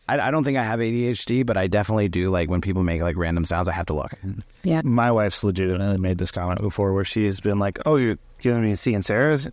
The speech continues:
Speaker 3: And I'm like, "Yeah." And she's like, "Oh, great. I don't have to take care of you."
Speaker 1: I don't have to take care of you.
Speaker 3: She's like, "She'll take care of that for me." <laughs> Yeah. Like,
Speaker 1: Yeah.
Speaker 3: "Thanks, dear."
Speaker 1: Yeah. Thank you. She's like, "Somebody will keep you in line."
Speaker 3: Yeah.
Speaker 2: Uh,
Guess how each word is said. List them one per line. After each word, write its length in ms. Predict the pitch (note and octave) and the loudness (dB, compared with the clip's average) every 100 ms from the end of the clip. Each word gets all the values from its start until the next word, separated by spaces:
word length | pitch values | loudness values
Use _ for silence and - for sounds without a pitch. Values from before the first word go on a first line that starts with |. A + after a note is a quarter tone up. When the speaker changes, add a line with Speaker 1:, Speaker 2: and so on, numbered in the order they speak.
| - | -6
Speaker 3:
And 120 | G2 | -2
I'm 60 | |
like, 180 | G2+ F#2+ | -2 -2
"Yeah." 180 | G2 A2+ | -2 -2
And 100 | G#2 | -4
she's 120 | G#2 | -2
like, 80 | A#2+ | -2
"Oh, 20 | |
great. 220 | A2+ A2+ | 0 0
I 60 | F#2 | -2
don't 100 | G2 | -4
have 100 | G2+ | -4
to 100 | F#2+ | -4
take 80 | F2 | -4
care 180 | F#2+ F2+ | -4 -4
of 80 | F2 | -2
you." 80 | F2 | 0
Speaker 1:
I 100 | C#3 | 0
don't 220 | C#3 B2+ | 0 0
have 200 | F3+ D3 | -2 -2
to 120 | F3+ | -4
take 340 | - F3+ F3+ | -4 -2 -4
care 280 | - - C#3+ | -2 -2 0
of 200 | D3 D#3+ | 0 2
you. 220 | D3 D3+ | 2 2
Speaker 3:
She's 160 | D3 D3+ | 2 2
like, 200 | D3+ C3+ | 2 0
"She'll 120 | - | 0
take 180 | D3+ C#3+ | 0 0
care 120 | C#3 | 0
of 80 | B2+ | 0
that 160 | A2+ G#2 | 0 -2
for 80 | G#2+ | -2
me." 120 | G#2+ E3+ | -2 -4
<laughs> 100 | D#3+ | -4
Yeah. 260 | C#3+ A#2+ G2+ G2 | -2 -2 -2 -4
Like, 840 | A2 A#2 G#3 F3 D3 B2+ C#3 D#3 | -2 0 2 2 0 0 0 0
Speaker 1:
Yeah. 200 | F2+ D2 F2+ | 0 0 0
Speaker 3:
"Thanks, 240 | D3 C3 | 0 -2
dear." 260 | - F2 F#2+ - - - - | -4 -4 -4 -8 -18 -20 -8
Speaker 1:
Yeah. 180 | G2 F2+ E2 | -4 -2 -2
Thank 280 | A#2+ G#2 G2+ | -2 0 0
you. 80 | F#2 | 0
She's 160 | A#2 | 0
like, 180 | A#2 A#2 | 2 0
"Somebody 400 | - G3+ D#3 G#2 | 2 2 2 2
will 80 | F#2 | 0
keep 220 | - F#2+ | 0 0
you 160 | E2+ D#2+ | 0 0
in 100 | D2+ | -2
line." 280 | C2 C#2+ D2+ | -4 -6 -6
Speaker 3:
Yeah. 280 | - | -4
Speaker 2:
Uh, 40 | - | -4